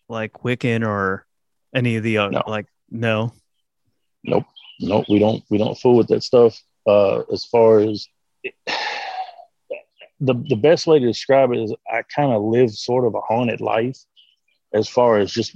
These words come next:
Speaker 2: weird stuff happening around me, but I don't actively go looking for it. And I don't actively try to call stuff up or, or, or conjure anything or look into spe-,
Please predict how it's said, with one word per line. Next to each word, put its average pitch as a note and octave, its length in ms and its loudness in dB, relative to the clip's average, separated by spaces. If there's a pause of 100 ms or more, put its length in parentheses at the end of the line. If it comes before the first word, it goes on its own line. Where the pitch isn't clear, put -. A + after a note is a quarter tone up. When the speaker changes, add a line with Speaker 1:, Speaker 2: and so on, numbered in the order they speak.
Speaker 2:
weird A2 320 2
stuff - 280 0
happening G#2+ 400 2
around A2+ 420 -2
me, D#3+ 180 -4 (840)
but A2+ 120 4
I G#2+ 100 2
don't A#2+ 400 0 (220)
actively A2 400 -2
go G2+ 180 -2
looking G2+ 300 -6
for - 280 -8
it. - 160 -20
And F#2+ 100 -6
I F#2+ 80 -2
don't G#2+ 260 2
actively G2 520 -4
try G2+ 240 2
to F#2+ 240 0 (280)
call G2+ 320 2
stuff - 360 2
up G2+ 300 4
or, A2 340 -6
or, G#2 340 -4 (640)
or A2 380 -4 (180)
conjure G#2 560 0
anything G#2 680 -2
or G#2+ 220 -4 (220)
look G#2+ 200 0
into - 220 -6
spe-, - 280 -8